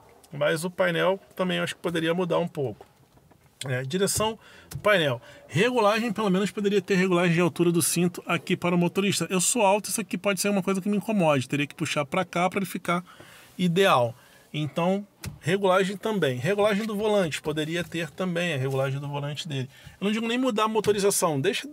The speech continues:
motorização que tá, não tem problema. Se entra um ponto três, vai ficar muito espertinho. Mas um ponto zero, setenta e cinco cavalos, já tá de bom tamanho,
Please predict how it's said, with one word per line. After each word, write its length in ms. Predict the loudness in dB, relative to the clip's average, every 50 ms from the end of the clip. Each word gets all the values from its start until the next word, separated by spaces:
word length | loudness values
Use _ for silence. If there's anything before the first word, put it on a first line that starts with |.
| -14 -8 -6
motorização 500 | -6 -4 -4 -2 0 0 0 0 0 -4
que 120 | -6 -6
tá, 340 | -2 0 2 2 2 2 0 -4 _ _
não 240 | -6 -4 -4 -4 -4
tem 160 | -4 -6 -8
problema. 520 | -6 -4 -2 0 0 0 0 0 -2 -4 -8 -12 -20 -20 _
Se 200 | -12 -6 -4 -4 -2 -2 -2
entra 260 | -2 -2 -2 -2 -2
um 80 | -2 -2
ponto 240 | -2 -4 -4 -4 -4
três, 180 | -4 -4 -2
vai 80 | -4 -4
ficar 280 | -6 -4 -4 -2 -2
muito 460 | 0 0 0 2 2 0 -2 -4 -6 -8
espertinho. 680 | -6 -4 -4 -4 -4 -4 -8 -8 -6 -4 -6 -6 -8 -12 -20 -20 -20 -20 -20 -20 -20 _ -4
Mas 200 | -2 0 0 0
um 80 | -2
ponto 260 | -2 -2 -2 -2 -2 -2
zero, 200 | 0 0 0 2
setenta 300 | 0 -2 -4 -4 -4 -4
e 40 | -6
cinco 180 | -6 -6 -2
cavalos, 280 | 0 2 2 2 0 -2 -6 -16 -20 -20 -20 _ _
já 240 | -4 0 0 0 0
tá 280 | -2 -4 -4 -4 -4 -6 -10 _ _ _ _ -12
de 260 | -10 -8 -6 -6 -8
bom 400 | -10 -10 -2 0 0 2 2 0
tamanho, 640 | -4 -2 -2 0 0 2 0 0 0 -2 -4 -6